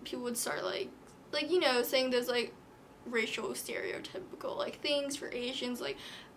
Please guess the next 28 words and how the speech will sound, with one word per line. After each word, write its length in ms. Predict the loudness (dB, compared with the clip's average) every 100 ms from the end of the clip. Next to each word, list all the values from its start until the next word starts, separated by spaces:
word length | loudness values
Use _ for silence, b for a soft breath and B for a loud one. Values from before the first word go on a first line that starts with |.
| 8
"Oh, 340 | 10 10 8
like, 200 | 8 4
you, 300 | 2 0 0
like, 220 | 2 2 0
should 220 | -2 0
have 80 | 2
gotten 280 | 0 0 -4
a 40 |
really 240 | -6 -8 -6
good 240 | -6 -8 -10 -16
grade 240 | -4 -2 0
on 80 | -2
your 100 | -4
test, 440 | -2 -2 -2 -6 -10 -10
because, 260 | -8 0
like, 240 | 2 2 0
your 160 | -4
math 280 | 0 0 -2
test, 300 | -4 -4 -6
'cause, 200 | -8 -8
like, 180 | -6 -6 -2
all 180 | -2 -2
Asians 300 | -6 -8 -10
are 80 |
smart 240 | -10 -8 -8
at 240 | -10 -4
math," 640 | 4 6 8 6 2 -2
or, 120 | -8